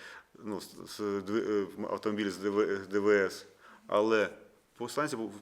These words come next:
популярність є, постійно є, е, зап-, їм користуються, заправляються. І основна історія генерації, ну, електрозарядки, це не зароба-, не заробляння грошей. Там окуп-, окупність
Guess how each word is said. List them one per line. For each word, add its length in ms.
популярність 520
є, 240
постійно 440
є, 200
е, 80
зап-, 460
їм 180
користуються, 540
заправляються. 680
І 80
основна 280
історія 500
генерації, 580
ну, 200
електрозарядки, 800
це 200
не 280
зароба-, 380
не 140
заробляння 360
грошей. 380
Там 180
окуп-, 320
окупність 380